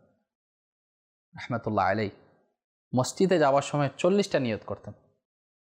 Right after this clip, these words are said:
মসজিদে যাচ্ছে চল্লিশটা নিয়ত করতেন। আর আমরা, আল্লাহ আমাদেরকে হেফাজত করুক, আল্লাহ আমাদেরকে দয়া করুক।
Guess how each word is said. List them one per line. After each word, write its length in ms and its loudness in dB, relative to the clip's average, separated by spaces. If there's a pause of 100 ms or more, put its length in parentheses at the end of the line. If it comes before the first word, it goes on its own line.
(300)
মসজিদে 440 0
যাচ্ছে 260 -2
চল্লিশটা 500 0
নিয়ত 300 -4
করতেন। 280 -12 (720)
আর 120 2
আমরা, 320 2 (1500)
আল্লাহ 200 2
আমাদেরকে 400 2 (720)
হেফাজত 400 4
করুক, 220 2 (1040)
আল্লাহ 220 0
আমাদেরকে 320 -2
দয়া 280 2
করুক। 380 -4